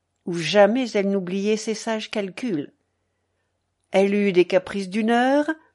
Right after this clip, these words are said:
elle eut des liaisons de dix minutes. Elle choisit le bureau de son mari pour se livrer au caissier. Son domestique la posséda.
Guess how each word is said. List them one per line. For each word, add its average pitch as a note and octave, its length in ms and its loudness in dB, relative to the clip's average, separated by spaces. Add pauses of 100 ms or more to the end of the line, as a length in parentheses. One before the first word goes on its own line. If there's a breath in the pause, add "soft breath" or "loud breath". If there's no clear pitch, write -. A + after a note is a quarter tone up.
(220)
elle F3+ 240 0
eut F3+ 180 -2
des F3+ 120 6
liaisons F3 440 2
de F3 120 -2
dix F3 180 -2
minutes. E3 540 -4 (680)
Elle F#3 140 2
choisit G3 440 0
le A3 80 0
bureau G#3 300 -2
de A3+ 100 -2
son A3+ 200 -2
mari B3+ 320 2
pour D#4+ 180 -6
se - 120 -2
livrer C4 380 -2
au B3+ 100 -2
caissier. A#3 640 -2 (680)
Son E3 280 -2
domestique F3 580 -2
la C#4+ 120 0
posséda. C#4 600 0